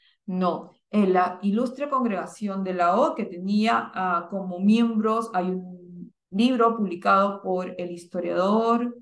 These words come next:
González, perdón, me olvidé su nombre, es, creo que su tesis de licenciatura, que está trabajando sobre la O, él trabaja en la iglesia de San Pedro, eh, eh, trabaja la historia de la congregación de la O.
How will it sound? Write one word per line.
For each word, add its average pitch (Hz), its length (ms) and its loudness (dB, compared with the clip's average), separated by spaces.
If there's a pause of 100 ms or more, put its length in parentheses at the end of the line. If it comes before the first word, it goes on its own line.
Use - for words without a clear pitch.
(1400)
González, 190 800 2 (140)
perdón, 185 340 -2
me 185 80 -4
olvidé 170 240 -4
su 175 180 -12
nombre, 208 640 0 (160)
es, 185 500 -2
creo 196 220 0
que 196 100 -2
su - 180 -8
tesis 196 280 0
de 202 100 4
licenciatura, 190 680 0
que 196 60 -4
está 196 200 -4
trabajando 185 460 -2
sobre 180 340 -6
la 165 180 -2
O, 214 100 4
él 220 140 4
trabaja 180 540 -2
en 165 180 -8
la 156 60 -8
iglesia 170 400 -6
de 165 60 -6
San 156 240 -16
Pedro, 214 560 0 (440)
eh, 175 720 2 (800)
eh, 185 540 2
trabaja 214 440 4
la 190 120 2
historia 233 500 0
de 190 60 -4
la 190 140 -2
congregación 180 640 -4
de 180 100 -4
la 233 180 4
O. - 280 0